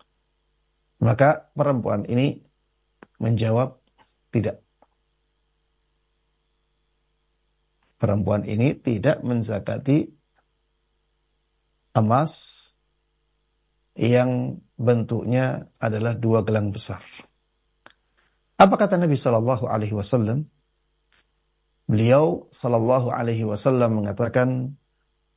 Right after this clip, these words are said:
"Ayasurruki an yusawwirakillah bihima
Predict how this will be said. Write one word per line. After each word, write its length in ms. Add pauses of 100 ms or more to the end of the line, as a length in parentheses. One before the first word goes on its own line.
"Ayasurruki 1040 (1400)
an 240
yusawwirakillah 1800 (560)
bihima 720